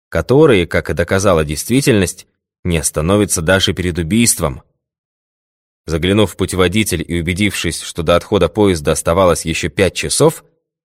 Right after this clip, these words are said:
он поспешно набросал несколько строк, в которых сообщал Орлофу Ван дер Гейдену, что приедет на следующее утро с первым поездом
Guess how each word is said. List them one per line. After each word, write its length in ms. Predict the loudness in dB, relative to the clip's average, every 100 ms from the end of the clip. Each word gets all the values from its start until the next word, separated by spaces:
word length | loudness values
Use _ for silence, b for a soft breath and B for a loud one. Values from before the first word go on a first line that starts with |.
| _ _
он 180 | 0 2
поспешно 500 | 2 0 2 2 2
набросал 480 | 4 4 2 2 2
несколько 460 | 2 0 -2 0
строк, 480 | 0 2 2 2 -4 _ _ _ _ _
в 100 | -4
которых 320 | 0 0 0
сообщал 580 | 2 2 2 2 2 2
Орлофу 460 | -2 0 0 0 -2
Ван 220 | 0 0
дер 140 | -2
Гейдену, 540 | 0 2 4 2 0 -6 _ _ _
что 200 | -10 -6
приедет 420 | -2 0 0 0
на 60 | -2
следующее 560 | -2 -2 -2 -2 -2 -2
утро 320 | 0 0 0
с 100 | 0
первым 360 | 0 2 0 0
поездом 580 | 2 4 2 -4 -12